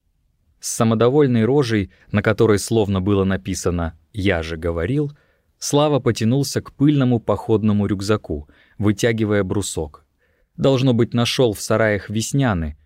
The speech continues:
когда отъезжал за своими книгами, чтобы скрасить скуку.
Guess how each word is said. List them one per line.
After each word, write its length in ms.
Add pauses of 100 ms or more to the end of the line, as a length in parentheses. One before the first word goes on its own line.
(160)
когда 340
отъезжал 540
за 100
своими 400
книгами, 600 (140)
чтобы 340
скрасить 520
скуку. 520